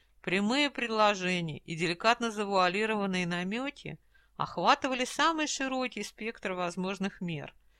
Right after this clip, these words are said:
от дипломатического давления и шантажа до обещания развязать с наступлением весны полномасштабную войну – теперь уже не гражданскую,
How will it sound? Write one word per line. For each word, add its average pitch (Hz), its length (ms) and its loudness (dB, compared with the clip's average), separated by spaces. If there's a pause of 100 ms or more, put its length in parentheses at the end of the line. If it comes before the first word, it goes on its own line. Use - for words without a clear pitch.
(180)
от 151 160 0
дипломатического 202 1040 -2
давления 196 640 0
и - 20 0
шантажа 170 720 -4 (420)
до 156 160 -2
обещания 202 640 0
развязать 220 560 2
с - 60 -16
наступлением 196 720 -2
весны 165 420 -6
полномасштабную 185 960 -2
войну – 202 500 0 (460)
теперь 180 320 0
уже 190 180 2
не 180 140 2
гражданскую, 175 920 2